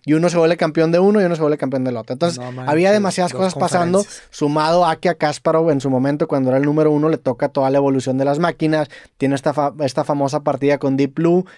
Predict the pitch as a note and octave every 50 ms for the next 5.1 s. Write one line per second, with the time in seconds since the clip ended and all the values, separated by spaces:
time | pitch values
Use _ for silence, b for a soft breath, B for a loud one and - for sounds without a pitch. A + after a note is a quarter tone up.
0 | b b b b b b b - - D3+ D3 D3 D3+ D#3 D3+ F3 E3 C#3 A#2 D3+
1 | D3+ C#3+ D3 D#3 D3+ D#3 D#3 D#3 E3 D#3+ - D#3+ D#3 D3 D#3 D#3 D#3+ D#3+ D#3+ D#3+
2 | D#3+ E3 E3 E3 D#3+ D3+ C#3+ D3 D#3 D#3+ D#3+ D#3+ D#3+ D#3+ D#3 D3 C#3 C3 B2+ C3
3 | C3 C3 B2+ C3+ F3 E3+ E3 - - E3 D#3+ E3 D#3+ C#3+ B2+ B2 A2+ - C3 B2
4 | A#2 B2+ C3 - - C3+ B2+ A#2+ A#2 A#2+ - A#2+ A#2 A#2 - A#2+ - B2 A#2 A#2
5 | A2 G#2+